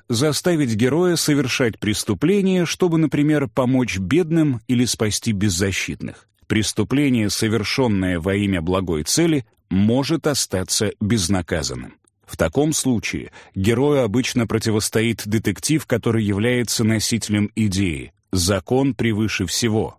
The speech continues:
даже если он несправедлив. Как вы думаете,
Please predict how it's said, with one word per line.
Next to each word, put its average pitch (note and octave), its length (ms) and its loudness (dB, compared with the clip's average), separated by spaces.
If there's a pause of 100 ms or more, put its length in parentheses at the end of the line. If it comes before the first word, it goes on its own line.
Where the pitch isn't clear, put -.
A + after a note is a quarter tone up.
(120)
даже E2+ 340 -2
если D#2+ 460 -4
он G#2+ 300 0 (200)
несправедлив. F#2+ 920 -2 (260)
Как F3+ 220 0
вы F3 80 4
думаете, F2+ 540 -2